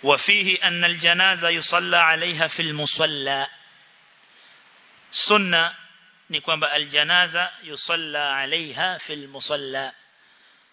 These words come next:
As-sunna ni jeneza iswaliwe kwenye musalla, kwenye uwanja. Utengwe uwanja khasa, hunu uwanja wa kusalia maiti.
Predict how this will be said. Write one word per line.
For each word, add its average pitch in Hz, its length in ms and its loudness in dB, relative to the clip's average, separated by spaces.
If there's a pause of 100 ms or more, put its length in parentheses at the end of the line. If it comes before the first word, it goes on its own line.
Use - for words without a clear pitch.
(160)
As-sunna 180 600 -2
ni 160 140 -6
jeneza 156 640 -4
iswaliwe 147 640 -6
kwenye 131 320 -2
musalla, 127 760 -4
kwenye 131 300 -10
uwanja. 131 760 -4 (1300)
Utengwe 160 720 0
uwanja 147 640 -8
khasa, 143 720 -4
hunu 143 300 -14
uwanja 156 480 -8
wa 147 100 -6
kusalia 143 480 -6
maiti. 135 340 -6